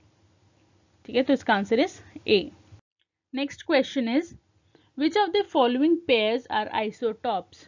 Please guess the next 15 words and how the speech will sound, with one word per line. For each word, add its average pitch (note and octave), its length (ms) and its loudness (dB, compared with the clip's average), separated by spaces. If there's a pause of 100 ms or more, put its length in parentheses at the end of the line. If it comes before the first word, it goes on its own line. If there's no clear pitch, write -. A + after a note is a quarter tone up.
(180)
इनमें A#3 200 -8
से C#4 140 -10
कौन A3+ 280 -8
सा C#4+ 140 -6
पेयर A#3+ 360 -4
आइसोटॉप्स G3+ 680 -6
है? G#3 60 -4
आइसोटॉप्स C4 600 -6
क्या B3+ 220 0
थे? G3 260 -10 (840)
कि B3 80 -4
जिनका, B3 480 -6 (720)
जिनमें B3 320 -2
number A#3 380 0
of C#4 100 0